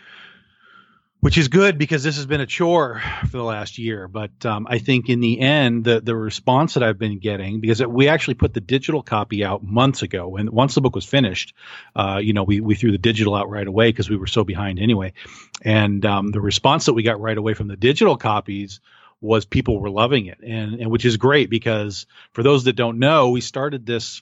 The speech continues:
project a year ago, last October. And, um, during the course of producing it, I, as the writer, realized that I wasn't gonna be able to tell the story I wanted in a single issue in the twenty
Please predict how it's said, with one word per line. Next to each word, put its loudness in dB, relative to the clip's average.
project 0
a -2
year 0
ago, -4
last 0
October. -10
And, -2
um, -2
during 4
the 2
course 2
of -2
producing 0
it, -6
I, 2
as -2
the -4
writer, 0
realized 2
that -2
I 0
wasn't -2
gonna -2
be 0
able -4
to -4
tell -2
the -8
story 0
I 2
wanted -4
in -6
a -4
single 0
issue 4
in 2
the 0
twenty -2